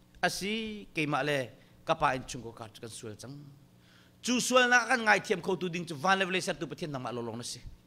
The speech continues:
Atanga chung vial te kan zo ti ka angai thiam nai pathian sun pa na alang na ka mu kho si. Churo nga pay katika, pabik ni,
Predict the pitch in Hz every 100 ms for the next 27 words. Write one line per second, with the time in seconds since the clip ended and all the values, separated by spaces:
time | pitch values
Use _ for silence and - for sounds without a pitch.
0 | - - - - - - - - - 147
1 | 233 285 277 277 269 277 277 285 254 -
2 | 220 - 196 208 - 170 156 147 147 165
3 | 147 139 123 120 120 131 120 - 104 117
4 | - - - - - - - - - -
5 | - - - - - - 170 175 175 170
6 | 151 160 147 143 139 127 - - - -
7 | 170 170 151 143 175 220